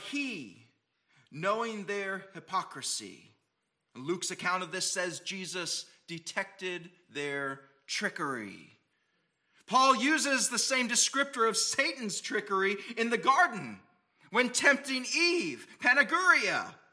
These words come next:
They're really not keeping great company here, I would say. Having an intent to trap. They're not as they seem. They come to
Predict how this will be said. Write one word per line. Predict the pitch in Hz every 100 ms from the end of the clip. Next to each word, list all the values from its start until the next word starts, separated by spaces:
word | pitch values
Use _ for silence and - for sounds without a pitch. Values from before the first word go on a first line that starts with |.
| _ _
They're | 131 175
really | 240 247
not | 247 240
keeping | 262 233 226
great | 226 240
company | - 269 202 147
here, | 127 131 117
I | 113
would | 117
say. | - 123 107 - - _ _ _ _ _ -
Having | 240 285 302 277
an |
intent | 277 254 - 294 311 -
to | 285
trap. | - 277 330 262 156 - - - -
They're | 233 240
not | 233 269 302
as | -
they | 294
seem. | 269 - 320 330 226
They | 196
come | - 285 277
to | 285 254